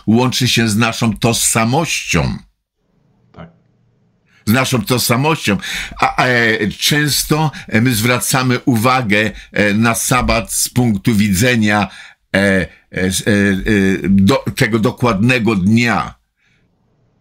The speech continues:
Speaker 1: e, który został ustawiony. E,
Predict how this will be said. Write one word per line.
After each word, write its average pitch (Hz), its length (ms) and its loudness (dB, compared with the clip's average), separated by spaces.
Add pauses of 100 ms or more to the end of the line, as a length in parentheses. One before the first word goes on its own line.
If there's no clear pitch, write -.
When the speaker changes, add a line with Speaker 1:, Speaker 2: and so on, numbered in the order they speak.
(960)
Speaker 1:
e, 104 200 0
który 139 380 -2
został 127 480 -2
ustawiony. 104 1000 0 (800)
E, - 100 -4